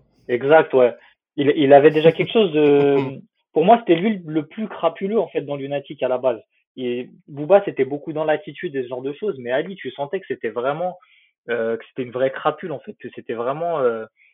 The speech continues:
Speaker 1: que, que, hum, disons, l'aspect, euh, l'aspect un peu religieux n'avait pas encore pris le pas sur le reste. Donc, en fait, la rupture, pour moi, elle est là.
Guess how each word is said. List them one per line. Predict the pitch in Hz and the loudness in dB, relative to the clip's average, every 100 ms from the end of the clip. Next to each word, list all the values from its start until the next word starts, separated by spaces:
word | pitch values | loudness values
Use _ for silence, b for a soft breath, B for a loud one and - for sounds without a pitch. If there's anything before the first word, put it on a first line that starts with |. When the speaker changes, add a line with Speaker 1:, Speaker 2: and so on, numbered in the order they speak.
| b b _ - | b b _ -10
Speaker 1:
que, | 131 120 | -10 -6
que, | 135 127 | -4 -4
hum, | 117 117 120 - - 110 - _ | -4 -8 -14 -16 -18 -20 -20 _
disons, | - 131 123 131 151 | -20 -16 -10 -6 0
l'aspect, | 139 135 - 160 156 | 0 0 0 4 6
euh, | 147 123 117 - | 6 2 2 -2
l'aspect | 127 - 160 | -2 -2 -2
un | 151 | 0
peu | 139 | 2
religieux | 135 143 147 180 | 4 2 0 -2
n'avait | 135 127 | -2 -4
pas | - 151 | -6 -6
encore | 160 165 - | -4 -4 -6
pris | - 170 | -12 -4
le | 147 139 | 0 2
pas | 160 151 | 0 -4
sur | 139 | -2
le | 135 | 0
reste. | 151 202 - _ _ _ _ - | 0 -2 -4 _ _ _ _ -8
Donc, | 131 | -6
en | 139 | -2
fait, | 208 170 | 0 2
la | 143 | 2
rupture, | 160 147 190 - | 0 -6 -12 -8
pour | 143 | -4
moi, | 165 160 | 0 2
elle | |
est | 127 | 2
là. | 151 | 0